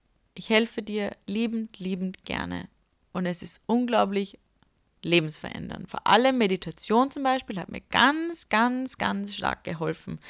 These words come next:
Und ich, ich lege es einfach wirklich jedem ans Herz. Ich weiß, das Wort Meditation ist vielleicht ein bisschen verpönt in unserer Gesellschaft, aber es war ein absoluter Gamechanger für mich. Mm,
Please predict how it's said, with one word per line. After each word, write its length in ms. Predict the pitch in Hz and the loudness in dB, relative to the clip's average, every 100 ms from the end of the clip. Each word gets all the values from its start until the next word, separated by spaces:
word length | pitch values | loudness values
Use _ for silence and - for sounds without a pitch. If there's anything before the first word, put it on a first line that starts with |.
| - - - - | -16 -16 -16 -6
Und 180 | 214 220 | -2 0
ich, 400 | 226 - - - | -2 -6 -12 -8
ich 160 | 226 - | -8 -2
lege 260 | 240 262 | 0 2
es 120 | 240 - | 0 0
einfach 280 | 208 208 | -6 -6
wirklich 360 | 208 214 220 - | -6 -8 -10 -12
jedem 880 | 220 233 269 277 - - 202 214 214 - | -4 -2 0 0 -2 -2 0 0 -4 -8
ans 300 | 196 190 - | -6 -6 -6
Herz. 480 | 190 185 - - - _ _ _ - - - - - - | -6 -6 -8 -14 -14 _ _ _ -20 -20 -20 -20 -16 -10
Ich 160 | 202 | 8
weiß, 300 | 233 277 294 | 12 12 10
das 200 | - - | 0 2
Wort 300 | 208 233 233 | 10 10 8
Meditation 720 | 185 175 180 - 240 240 240 214 | 0 -2 -4 4 8 10 10 6
ist 180 | 180 | -2
vielleicht 320 | - 170 165 160 | -4 -6 -4 -8
ein 60 | |
bisschen 280 | 156 - 151 | -10 -10 -8
verpönt 600 | - - 220 247 294 302 | -10 2 8 8 8 4
in 100 | 269 | 0
unserer 260 | 254 247 226 | -2 -4 -6
Gesellschaft, 680 | 214 208 202 196 190 - - - - - - | -2 -2 0 0 -2 -6 -20 -20 -20 -6 6
aber 240 | 220 220 | 6 6
es 280 | 180 - 165 | 0 -6 2
war 360 | 208 240 269 - | 6 8 6 2
ein 220 | 190 170 - - | -4 -4 -6 -2
absoluter 800 | 262 302 - 262 226 240 - | 0 0 -2 0 0 0 -2
Gamechanger 760 | 247 - 277 302 - 208 196 185 | -4 0 0 0 -2 0 0 -4
für 140 | 175 | -6
mich. 340 | 170 160 - 202 _ _ _ _ _ _ _ _ _ _ _ _ _ - | -6 -8 -12 -20 _ _ _ _ _ _ _ _ _ _ _ _ _ -10
Mm, 260 | 214 208 | -6 -6